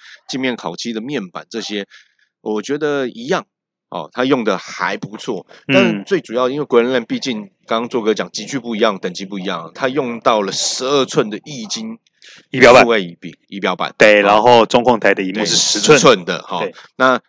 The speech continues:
Speaker 1: 加上整个，呃，鞍部上面，它用了线传系统。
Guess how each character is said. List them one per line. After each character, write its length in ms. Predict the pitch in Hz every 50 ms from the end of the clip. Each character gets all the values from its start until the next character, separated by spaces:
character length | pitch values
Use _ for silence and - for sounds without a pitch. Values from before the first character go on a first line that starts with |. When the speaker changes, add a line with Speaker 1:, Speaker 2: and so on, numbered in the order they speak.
| _ _ _ - -
Speaker 1:
加 180 | - 131 131 143
上 220 | 143 160 139 117
整 340 | - - 107 95 92 92 90
个， 840 | 85 98 95 92 92 90 90 90 90 87 87 87 87 90 90 92 85 -
呃， 220 | 101 95 92 87
鞍 240 | - 127 131 135 131
部 140 | 135 123 113
上 200 | - 123 113 110
面， 220 | 113 107 101 95
它 340 | - - 117 107 107 110 113
用 300 | 113 113 120 107 101 95
了 240 | 95 92 90 87 87
线 260 | - - - 123 104
传 160 | - 98 85
系 200 | 82 - 95 82
统。 160 | - - -